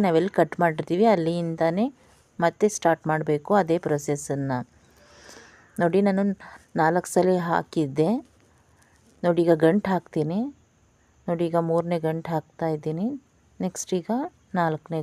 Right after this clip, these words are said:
ಗಂಟು. ನೋಡಿ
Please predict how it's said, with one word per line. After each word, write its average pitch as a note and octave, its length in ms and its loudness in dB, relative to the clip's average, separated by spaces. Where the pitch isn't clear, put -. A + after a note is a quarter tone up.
ಗಂಟು. D3 300 -6
ನೋಡಿ F3+ 160 0